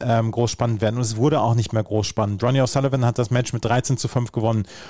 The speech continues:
Und hier musste er auch nicht unbedingt sonderlich groß glänzen. Er hat zwar mit einer einundsiebzig und einer hundertsechsundzwanzig letzten beiden Frames gewonnen,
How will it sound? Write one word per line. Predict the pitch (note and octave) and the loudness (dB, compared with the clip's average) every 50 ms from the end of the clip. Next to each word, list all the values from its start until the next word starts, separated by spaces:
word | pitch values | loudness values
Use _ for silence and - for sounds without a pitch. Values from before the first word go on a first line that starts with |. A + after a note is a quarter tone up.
| - - - | -12 -6 -2
Und | B2 A#2+ | -2 -2
hier | - - - C#3 D#3+ F3 E3+ D3 - | 0 0 2 2 4 4 4 2 2
musste | B2+ C3+ C#3+ D#3+ - - - C#3+ | 2 2 2 0 0 0 0 0
er | F#2 A2+ A#2+ A#2 | 0 0 0 2
auch | F#2 B2 D3+ - - | 2 2 2 2 2
nicht | D3 D3 - - - | 0 0 0 -2 -2
unbedingt | - D3 D#3 D#3+ C#3+ C#3+ C#3 C#3+ B2+ | 0 2 4 4 4 4 2 2 2
sonderlich | A#2+ B2+ C3+ D3 C#3+ C#3 C3 C3 A#2+ - | 2 2 2 2 2 2 2 2 0 0
groß | - A2 A#2 B2+ C#3 C3 - - | 0 2 2 4 2 2 0 -2
glänzen. | - A#2+ B2 B2 C#3 C#3 - - A2+ A2 | 0 2 2 4 4 2 2 0 0 0
Er | G#2 G#2+ A#2 | 0 0 0
hat | B2+ - | 0 0
zwar | - C#3 C3+ | 0 0 2
mit | C3 B2+ - - - | 2 0 0 -2 -4
einer | - B2 B2+ B2 B2+ F#2 | -2 0 2 2 2 2
einundsiebzig | A#2+ C#3 C#3+ C#3+ E3+ E3+ - - C#3+ | 2 2 2 2 0 -2 -4 -4 -2
und | C#3 C3 | 0 2
einer | B2 | 4
hundertsechsundzwanzig | B2+ D3 C#3 B2+ - C#3 - - - B2+ - D3+ D#3 D#3 D3+ C3 | 4 4 2 2 0 -2 -4 -4 -4 -2 0 0 0 0 0 0
letzten | C3+ C3 - - - C3 | 0 -2 -2 -2 -4 0
beiden | A2+ A#2+ A#2+ B2 B2 A2 | 0 2 2 0 0 0
Frames | - B2+ B2+ B2+ - - | 0 0 0 0 0 -2
gewonnen, | B2 A2+ B2+ C3+ D3 D3+ | 0 2 4 4 4 2